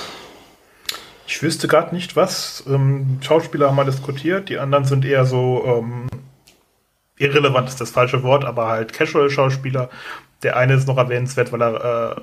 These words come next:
relativ viele Gastauftritte hat, der Jason Calder, der ist halt anscheinend Not am Mann Mensch, eigentlich Stuntman, aber irgendwie kriegt er diverse Gastrollen in S G eins, so kommt mir so vor, so, hm, Mist, wir brauchen noch einen Schauspieler, äh, oh, hallo Stuntman.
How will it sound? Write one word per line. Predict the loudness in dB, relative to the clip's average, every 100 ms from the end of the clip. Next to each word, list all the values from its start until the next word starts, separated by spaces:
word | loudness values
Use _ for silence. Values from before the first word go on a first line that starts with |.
| -6
relativ | 0 0 -2 -6
viele | 0
Gastauftritte | 0 2 -2 -2 0 2
hat, | 2
der | 0
Jason | -4 -6 -6
Calder, | -2 0 2 2
der | 0 -2
ist | -2
halt | -2 -2 -8 -20 _ _ _ -20 -20 -20 -12 -2
anscheinend | 0 2 0 0
Not | 0 0 0
am | 2
Mann | 2 2
Mensch, | 0 -2 -4
eigentlich | 0 2 2 0
Stuntman, | -2 -4 -2 2 2 2
aber | 0 2 2 2
irgendwie | -2 -2
kriegt | -2 -4 -2
er |
diverse | -2 2 2 2
Gastrollen | 0 0 0 0 0
in |
S | -6 -6
G | -4
eins, | -2 -4 -6
so | -4
kommt | -2
mir | 0
so | 0
vor, | -2 0 0
so, | 0
hm, | 0 -2 -2
Mist, | -4 -6 -6
wir |
brauchen | -2 -2 0 -2
noch | -2
einen | -4 -6 -2
Schauspieler, | 0 0 0 4 4 2
äh, |
oh, | 0 0 0
hallo | 0 -2
Stuntman. | -2 -2 0 -4 -4